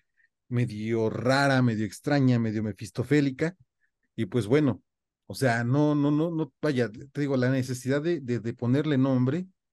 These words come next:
a, a las cosas, ¿no? O sea, a, a lo desconocido, a lo, a lo inexplicable.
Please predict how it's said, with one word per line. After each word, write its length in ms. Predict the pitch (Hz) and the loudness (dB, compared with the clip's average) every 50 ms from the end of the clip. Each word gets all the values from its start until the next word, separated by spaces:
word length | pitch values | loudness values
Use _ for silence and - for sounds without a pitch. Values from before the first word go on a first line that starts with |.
| _ _ _ _ _ _ _ | _ _ _ _ _ _ _
a, 460 | - 98 95 78 - 85 92 98 95 95 | -14 -12 -12 -12 -10 -10 -8 -6 -4 -4
a 40 | 107 | -2
las 200 | 107 95 - - | -4 -4 -4 -2
cosas, 520 | - 214 233 - - 101 - - - - - | 0 0 0 2 0 -6 -6 -6 -12 -12 -10
¿no? 200 | 139 147 185 160 | -8 -6 -4 -4
O 80 | 107 | -6
sea, 280 | - - 120 117 107 - - | -4 -4 -4 -4 -4 -6 -10
a, 220 | 95 95 92 82 | -10 -8 -8 -8
a 180 | - 92 101 113 | -8 -8 -6 -4
lo 160 | 113 120 113 | -4 -4 -4
desconocido, 720 | 104 110 107 - - - 120 113 104 - - 156 160 165 | -4 -6 -10 -10 -6 -4 -2 -2 -4 -4 -6 -2 0 2
a 20 | 131 | 2
lo, 220 | 120 117 113 - - | 2 0 -2 -4 -4
a 120 | - 113 123 | -4 -2 0
lo 100 | 123 117 | 2 2
inexplicable. 880 | 110 110 104 98 - - - 107 90 - - 131 147 131 110 76 - | 0 0 -4 -6 -8 -12 -10 -12 -10 -4 -4 -4 -2 -2 -6 -8 -10